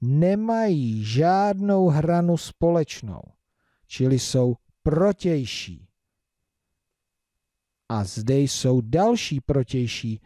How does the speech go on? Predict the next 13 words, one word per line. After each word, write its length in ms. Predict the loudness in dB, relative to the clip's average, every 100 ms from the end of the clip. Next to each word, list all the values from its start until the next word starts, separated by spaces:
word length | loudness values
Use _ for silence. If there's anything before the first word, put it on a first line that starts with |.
| _ -16
stěny, 520 | -12 -2 -2 -2 -4
protože 600 | -2 -2 0 0 0 -8 _ _ _ _
žádná 800 | -6 0 0 2 0 -2 -2 -2 -4
z 100 | -4
těchto 540 | -4 -4 -2 0 0 _ _ _ _ _ _
hran 680 | -2 0 2 0 -2 -4 -8 _ _ -4
není 440 | 0 2 0 -2
společná 960 | -8 -2 0 0 -2 -4 -4 -4 -6 -8 _ _ _ -2
této 420 | 0 0 -2 -4
stěně. 500 | -6 -8 -6 -6 -10 _ _
Takže 440 | 0 2 2 0 -2 _
opět 580 | 0 0 0 -2 -2 -6 _ -6
protější. 1120 | -2 2 2 0 -2 -4 -6 -10 -14 -20